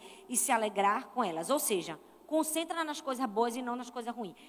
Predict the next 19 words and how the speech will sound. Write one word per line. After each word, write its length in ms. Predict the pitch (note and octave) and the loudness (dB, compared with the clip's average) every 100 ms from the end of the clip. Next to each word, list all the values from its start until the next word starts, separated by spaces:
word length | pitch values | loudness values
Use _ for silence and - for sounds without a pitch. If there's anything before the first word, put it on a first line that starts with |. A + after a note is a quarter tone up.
| - | -6
Sacoleja 520 | - F#4+ F#4+ D#4+ A#3+ | 2 2 2 0 0
essa 140 | B3+ B3 | 0 -2
pessoa 280 | A3 A3 | -2 -8
que 60 | - | -2
tá 100 | G3 | -4
do 80 | - | -2
seu 100 | G3+ | 0
lado, 160 | E3+ | 2
acorda 360 | G3+ - A3+ G3 | 2 4 2 2
ela 100 | F3+ | 0
e 40 | |
diz 100 | E3+ | -2
assim: 180 | G3+ - - - - | -10 -12 -16 -8 4
"Te 120 | G4+ | 4
concentra 760 | G4 F4+ - A#3+ B3 G3 D#3+ - - - - - - - - - - - - | 6 0 2 0 2 0 0 -4 -18 -20 -20 -20 -20 -20 -20 -20 -20 -16 6
no 140 | A4 | 6
que 200 | - G#4+ | 10 10
você 300 | E4+ G#4 - | 12 10 10
precisa 800 | G#4 G#4+ - - D4+ E4 A#3+ F3+ | 8 8 6 6 4 6 6 6